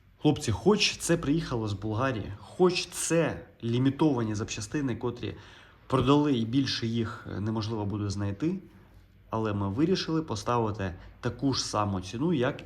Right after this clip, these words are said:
і по сучасному виробництву. Ось ця шайба сучасна коштує, е, там, дев'яносто п'ять — сто гривень, і ми так само вирішили зробити по оригінальній. Буде така ж ціна, сто гривень штучка.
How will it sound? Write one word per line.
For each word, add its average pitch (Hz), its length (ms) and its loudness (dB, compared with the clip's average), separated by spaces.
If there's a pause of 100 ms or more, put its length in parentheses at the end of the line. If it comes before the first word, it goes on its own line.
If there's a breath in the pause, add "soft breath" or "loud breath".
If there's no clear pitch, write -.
і 143 80 -2
по 120 200 -6
сучасному 107 600 -6
виробництву. 104 540 -4
Ось 101 180 -6
ця 120 160 -2
шайба 107 400 -2
сучасна 95 540 -4
коштує, 98 460 -6 (480 loud breath)
е, 98 180 -2
там, 98 180 -4
дев'яносто 117 460 0
п'ять — 117 300 -4 (120)
сто 151 260 -2
гривень, 180 420 0
і 117 40 0
ми 113 140 8
так - 160 8
само 147 300 4
вирішили 107 460 -2
зробити 127 540 -4 (320)
по 123 160 0
оригінальній. 95 640 -4
Буде 113 240 -4
така 110 240 -4
ж - 120 -6
ціна, 92 220 -6
сто 135 220 -6
гривень 113 320 -2
штучка. - 460 -8